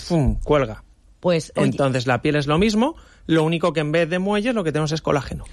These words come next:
Speaker 2: Vale, entonces lo que le vamos a poner con estos, eh, inductores son muelles.
Speaker 1: Es reponer los muelles que hemos ido perdiendo en nuestro colchón.
Speaker 2: Muy gráfico. Oye, una cosa, eh, además de este tratamiento,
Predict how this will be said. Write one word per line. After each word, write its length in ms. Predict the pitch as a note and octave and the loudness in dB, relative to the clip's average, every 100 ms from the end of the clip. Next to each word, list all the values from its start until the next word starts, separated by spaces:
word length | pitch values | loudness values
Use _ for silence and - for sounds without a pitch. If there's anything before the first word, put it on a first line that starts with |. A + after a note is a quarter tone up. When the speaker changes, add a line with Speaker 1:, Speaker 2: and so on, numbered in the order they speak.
| - - | -16 -6
Speaker 2:
Vale, 220 | D3 - | -2 2
entonces 260 | G3+ A3+ A3+ | 4 4 2
lo 120 | G#3+ | 2
que 100 | A3 | 2
le 80 | G3+ | 2
vamos 240 | G3+ A3 | 0 0
a 80 | A3 | 0
poner 220 | A#3 A#3 | 0 0
con 160 | A#3 A#3 | 2 0
estos, 280 | G#3 A#3 G#3 | 0 0 0
eh, 420 | A3+ A3+ A3+ - | 0 0 -2 0
inductores 520 | A#3+ A3 A3+ G3+ B3+ C4 | 2 4 4 2 2 2
son 200 | C4+ - | 0 -2
muelles. 520 | A3+ A3+ E3+ D3 - E3+ | 0 2 2 -4 -2 0
Speaker 1:
Es 160 | F3 | 2
reponer 400 | E3 D3+ D#3 F3 | 2 2 2 2
los 180 | F#3 E3+ | 0 0
muelles 380 | F#3 G3 G3 F3+ | 0 0 0 -2
que 80 | E3 | -2
hemos 220 | E3 D3 | -2 0
ido 120 | D3+ | 0
perdiendo 400 | C#3+ C#3 D3+ F3 | 0 0 0 0
en 60 | D#3+ | -2
nuestro 200 | C3 - | 0 2
colchón. 200 | G3+ G3+ | 4 4
Speaker 2:
Muy 120 | F#3+ | 2
gráfico. 420 | D#3 C#3 - - - | 0 -2 -6 -8 -4
Oye, 180 | G#3 C4 | 0 2
una 200 | B3 D4+ | 2 2
cosa, 340 | D#3+ - D3 - - - - | 0 0 -4 -6 -12 -2 2
eh, 160 | G3+ - | 2 4
además 360 | F3 E3 A3+ | 2 4 2
de 60 | D#4+ | 0
este 140 | E4 | -2
tratamiento, 480 | D4+ C#4+ B3+ F#3+ E3 | -2 0 2 0 0